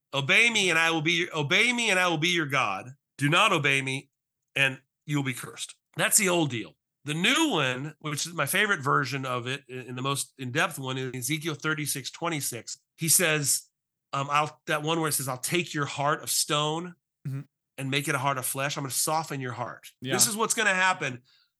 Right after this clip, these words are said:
Speaker 1: in a couple thousand years or however many years. "I'm gonna take your heart of flesh, uh, stone, and make it a heart of flesh.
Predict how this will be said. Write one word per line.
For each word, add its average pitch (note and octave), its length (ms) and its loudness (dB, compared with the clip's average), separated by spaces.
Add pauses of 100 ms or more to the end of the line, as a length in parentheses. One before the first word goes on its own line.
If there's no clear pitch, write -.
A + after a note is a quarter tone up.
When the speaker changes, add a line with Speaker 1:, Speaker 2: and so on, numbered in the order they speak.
(400)
Speaker 1:
in D3+ 160 0
a C#3+ 60 0
couple D3+ 240 -4
thousand C3+ 340 -2
years G2 300 -10
or A#2+ 180 -12 (100)
however A#2 260 -8
many A#2 120 -8
years. G2 260 -14 (300)
"I'm C#3 60 -8
gonna D3+ 100 2
take G3 280 -2
your G3+ 100 -4
heart D#3+ 240 2
of C#3 80 -2
flesh, G#2+ 560 -4
uh, C#3+ 120 0
stone, C3 360 0
and A2+ 80 -6
make D3 180 -4
it D#3 60 -4
a - 20 -4
heart B2+ 140 -4
of A#2 60 -10
flesh. - 420 -16